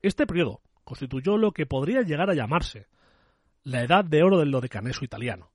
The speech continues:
con una economía en auge y una sociedad relativamente armoniosa. Pero todo esto cambió en mil novecientos treinta y seis, cuando Mario Lago fue sustituido por Cesare Maria De Becchi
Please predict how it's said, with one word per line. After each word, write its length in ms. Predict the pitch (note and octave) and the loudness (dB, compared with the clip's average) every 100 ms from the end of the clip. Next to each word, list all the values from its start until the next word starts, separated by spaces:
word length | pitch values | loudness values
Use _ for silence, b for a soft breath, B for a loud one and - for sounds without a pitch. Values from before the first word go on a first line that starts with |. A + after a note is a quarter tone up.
| _ _ _ _ | _ _ _ _
con 140 | - A2+ | -10 -4
una 120 | F3+ | -4
economía 460 | F3 E3 D#3+ F#3+ D#3 | -2 -4 -2 0 2
en 100 | A3+ | 4
auge 280 | C4 - | 2 2
y 20 | G3+ | -2
una 120 | F#3 | -2
sociedad 360 | F3 - F#3+ | -4 0 0
relativamente 680 | G3 C3+ E3 G3 C#3+ D#3 B2+ | 0 -2 2 2 2 -2 -4
armoniosa. 600 | G#2+ G2+ G#2 G2+ - - _ _ _ _ _ _ _ _ _ _ _ - | -6 -8 -8 -10 -12 -18 _ _ _ _ _ _ _ _ _ _ _ -4
Pero 220 | D#3+ E3 | -2 0
todo 160 | B3 | 0
esto 200 | A3+ G#3 | 2 0
cambió 380 | D3 A2 D3 A#3+ _ _ _ - | -2 -4 -2 -4 _ _ _ -12
en 200 | G#2+ A#2 | -10 -4
mil 200 | D3+ F#3 | 0 0
novecientos 520 | C#3 - C3+ A#2+ - | -2 -4 -6 -8 -10
treinta 240 | A#2 G#2+ | -10 -10
y 40 | - | -10
seis, 340 | - - - _ _ _ _ _ _ _ _ _ _ _ _ _ | -12 -16 -20 _ _ _ _ _ _ _ _ _ _ _ _ _
cuando 240 | A2 A2+ C3 | -14 -6 0
Mario 200 | A3 G#3+ | 4 4
Lago 280 | G3 D3+ _ _ _ | 2 -4 _ _ _
fue 220 | - E3+ | -2 -2
sustituido 520 | - - D#3+ D#3 F3 | -2 -4 -2 2 2
por 220 | C3+ A#2 | 0 -8
Cesare 460 | - A3 G#3 G#3+ G3+ | -4 -4 -2 -2 -2
Maria 500 | C#3 A2+ F#3+ F#3+ E3+ | -4 -4 -2 0 0
De 100 | D3+ | 0
Becchi 400 | E3 C#3+ A#2+ | -2 -4 -10